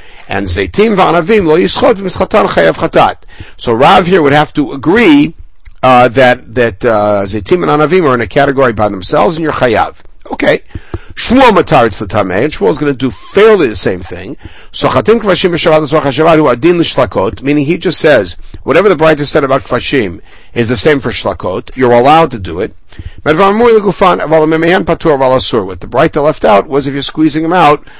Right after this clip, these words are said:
for the liquid. V'zeitim va'anavim lo yischot, those you can't squeeze, v'msachat chayav chatat. That's Shmuel.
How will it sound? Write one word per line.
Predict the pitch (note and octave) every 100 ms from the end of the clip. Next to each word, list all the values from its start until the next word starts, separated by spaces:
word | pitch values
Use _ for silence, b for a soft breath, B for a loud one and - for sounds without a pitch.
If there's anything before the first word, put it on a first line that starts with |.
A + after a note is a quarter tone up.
| B -
for | - D#3+ C3+
the | C#3
liquid. | D3+ - D2+ - - - - -
V'zeitim | F2+ E2+ F2 - G#3
va'anavim | F3 C#3 C#3+ G3 G#3
lo | D#3
yischot, | C#3+ B2+ - G2+ G2 - - b b b
those | - F3 F3+
you | C#3
can't | A2 C3+ A#2
squeeze, | - - F#2+ B2
v'msachat | C3+ C3+ D#3+ - C#4+
chayav | - D#3 D#3+
chatat. | - F3+ F#3 F#3 - - - B B B
That's | G2+ G2+ -
Shmuel. | F3 F3+ F#3+ G3+